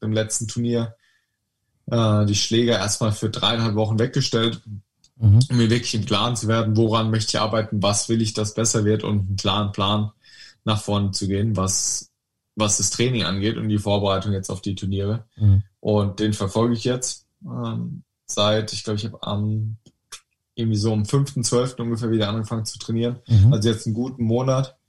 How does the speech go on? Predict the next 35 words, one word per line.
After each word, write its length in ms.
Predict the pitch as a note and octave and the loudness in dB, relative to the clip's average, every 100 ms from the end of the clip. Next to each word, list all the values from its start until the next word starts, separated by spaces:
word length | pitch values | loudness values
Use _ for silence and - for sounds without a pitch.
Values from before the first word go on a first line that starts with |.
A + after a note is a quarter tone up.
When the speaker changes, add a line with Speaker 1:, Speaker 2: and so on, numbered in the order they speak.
| _ | _
Speaker 2:
Mhm. 300 | G#2 F2+ B2+ _ - | -12 -10 -12 _ -2
Speaker 1:
Ähm, 440 | A#2 G#2+ G#2 G2 | 0 2 0 -2
und 720 | - A2 G#2+ G#2+ G#2 A2 A#2 B2+ _ _ _ _ - | -2 2 4 2 0 -2 -8 -12 _ _ _ _ -2
der 160 | A2+ G#2+ | 0 4
Hunger 440 | C#3 C#3+ C#3 C3+ C#3 | 4 4 4 0 -2
und 100 | A#2+ | 0
der 80 | A2+ | 0
Biss 300 | C3 B2+ A#2+ | 0 -2 -4
ist 120 | G#2+ | 0
wieder 200 | C3 G#2+ | 2 2
voll 240 | - A2 | 2 0
da 180 | G#2+ A2+ C#3 | 2 2 0
und 80 | A#2+ | 0
am 100 | A#2 | 0
liebsten 260 | A2+ - | 0 0
würde 120 | A#2+ | 0
ich 100 | G#2+ | 0
morgen 300 | A2 G2 A2 | 0 0 -2
Turnier 260 | G#2+ A2+ G2+ | -2 -2 -2
spielen. 260 | G2+ - - - - - - | -4 -10 -12 -14 -18 -18 -16
Speaker 2:
Aber 200 | - A2+ | 2 6
Mo, 160 | A#2 C#3+ | 8 6
gib, 300 | C3+ D3+ - | 4 2 2
äh, 240 | C#3+ C#3 C3+ | 2 2 2
unseren 420 | C3 B2+ A#2+ A2+ | 6 6 8 8
Hörerinnen 380 | B2+ C3 A#2+ A#2+ | 8 6 6 6
und 120 | A2+ | 6
Hörern 240 | A#2+ A2+ A2+ | 6 6 6
doch 100 | A2 | 6
mal 140 | A2 | 6
so 100 | G#2 | 6
einen 140 | G#2+ | 6
kleinen 580 | - A2+ A2 A#2 A2+ A2 - | 6 4 8 8 8 6 2
Einblick, 960 | - A#2+ D3 D3 A2 A2+ A#2 B2 _ - | 2 8 10 8 6 4 6 4 _ 4
äh, 400 | A#2+ A#2 A2+ | 6 8 8